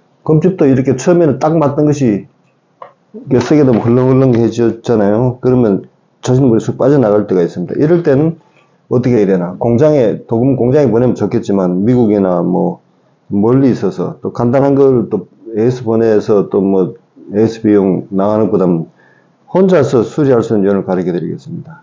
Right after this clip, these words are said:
이게 응급자치법인데요. 본드를, 강제 본드요. 뭐, 강제 본드는 뭐 한국이나 미국에 다 있죠. 네, 그거를 여기다가 이제 조금 이 점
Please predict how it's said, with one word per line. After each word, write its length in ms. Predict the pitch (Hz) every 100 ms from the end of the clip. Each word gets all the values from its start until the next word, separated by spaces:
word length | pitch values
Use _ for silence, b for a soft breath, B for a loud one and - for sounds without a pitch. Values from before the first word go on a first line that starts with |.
| -
이게 120 | 107
응급자치법인데요. 1700 | 120 143 160 131 110 - 98 95 - - _ 98 87 95 117 113 175 b b b b _ -
본드를, 800 | 113 117 117 107 107 101 110 110
강제 340 | 110 127 135
본드요. 540 | 117 104 80 90 131 139 - _ _ _ _
뭐, 340 | 113 170 90 107 110 -
강제 240 | 123 135
본드는 300 | 131 117 104
뭐 120 | 95
한국이나 380 | 95 127 120 104
미국에 260 | 104 104 90
다 100 | 90
있죠. 500 | 101 - 85 92 104 b b b b b _
네, 200 | 135 104 -
그거를 580 | 117 120 131 139 151 - - - -
여기다가 440 | 120 120 107 98
이제 220 | 85 87
조금 480 | - - - 139 - - _ _ _ -
이 80 | 104 -
점 380 | 127 123 104